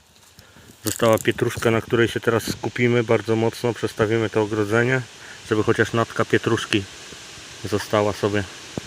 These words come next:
No i została ta nieszczęsna fasolka i tam jakieś tam sałatki. Tak to teraz wyglądać będzie. Finalnie ogródek podlany.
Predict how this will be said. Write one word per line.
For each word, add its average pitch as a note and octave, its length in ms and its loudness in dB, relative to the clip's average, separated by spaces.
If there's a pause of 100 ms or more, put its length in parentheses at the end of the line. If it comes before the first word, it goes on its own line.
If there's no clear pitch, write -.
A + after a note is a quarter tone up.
(420)
No E3 100 6
i D3+ 60 6
została D3+ 420 4
ta D3 120 4
nieszczęsna C3 540 2
fasolka A#2+ 600 0
i A#2 80 -4
tam A2+ 180 0
jakieś A2 260 -2
tam A2 200 2
sałatki. G#2 540 2 (1120)
Tak - 160 0
to A2 120 2
teraz A2+ 240 2
wyglądać G#2 560 -2
będzie. G2 320 0 (1120)
Finalnie B2+ 460 0
ogródek A#2+ 400 0
podlany. C#3+ 500 4